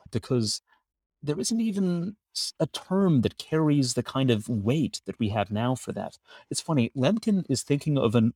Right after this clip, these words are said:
alternate word for it first, and at first he tries out vandalism as a word, you know,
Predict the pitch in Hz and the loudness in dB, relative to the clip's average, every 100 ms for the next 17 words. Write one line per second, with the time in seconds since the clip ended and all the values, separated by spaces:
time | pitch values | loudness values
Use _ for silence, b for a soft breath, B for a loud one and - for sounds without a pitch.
0 | - 175 - 127 101 110 104 107 - 113 | 0 0 2 2 2 2 4 4 0 -2
1 | - 127 - B B 131 117 - 240 180 | 0 0 -2 B B -2 0 -2 -2 -4
2 | - 156 139 123 104 120 127 165 117 92 | 0 2 2 2 -2 0 2 4 2 0
3 | 87 98 95 117 104 92 92 90 _ _ | -8 -10 -12 -6 -4 -4 -8 -14 _ _
4 | 110 | -6